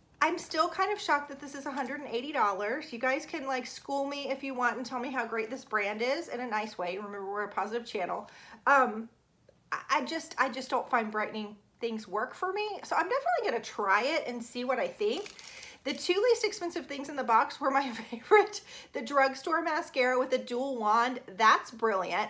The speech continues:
And I really liked the lip balm in here, and I feel like I will wear that color. I didn't even try it. Oh yeah, it's just this really pretty berry pink. Yeah,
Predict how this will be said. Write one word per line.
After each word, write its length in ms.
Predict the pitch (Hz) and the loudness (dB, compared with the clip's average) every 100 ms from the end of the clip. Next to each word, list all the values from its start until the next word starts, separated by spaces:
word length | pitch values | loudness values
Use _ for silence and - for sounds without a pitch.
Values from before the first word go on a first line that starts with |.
| - | -4
And 140 | 226 233 | -2 0
I 60 | |
really 500 | 233 233 269 294 381 | 0 -4 -6 -4 -2
liked 500 | 339 214 214 220 226 | 0 0 0 -4 -6
the 80 | 240 | -2
lip 240 | 233 214 | -2 0
balm 220 | 214 202 202 | 0 0 -2
in 60 | |
here, 220 | 214 208 | -4 -4
and 100 | 185 | -4
I 80 | 190 | -6
feel 240 | - 240 262 | -4 -2 -2
like 180 | 330 | -2
I 80 | 214 | -2
will 220 | 208 190 | -2 -2
wear 280 | 185 190 214 - | -2 -4 -4 -2
that 240 | 175 - | -4 -4
color. 560 | - 185 196 269 392 - 202 | -4 -4 -2 -2 -4 -12 -12
I 60 | |
didn't 100 | 208 | -10
even 140 | 190 160 | -10 -12
try 320 | - 170 175 | -6 -4 -2
it. 260 | 147 - - _ _ _ _ _ _ _ _ | -6 -10 -16 _ _ _ _ _ _ _ _
Oh 60 | 240 | -4
yeah, 240 | 175 123 - | -2 -4 -6
it's 80 | - | -8
just 160 | 440 - | -8 -6
this 220 | 240 - | -8 -6
really 260 | 175 - | -6 -6
pretty 320 | 160 - 165 165 | -8 -8 -8 -8
berry 360 | 147 - - | -10 -10 -12
pink. 360 | - - - - _ _ _ _ _ _ _ _ _ _ - _ _ _ _ | -14 -20 -20 -20 _ _ _ _ _ _ _ _ _ _ -20 _ _ _ _
Yeah, 160 | - | -6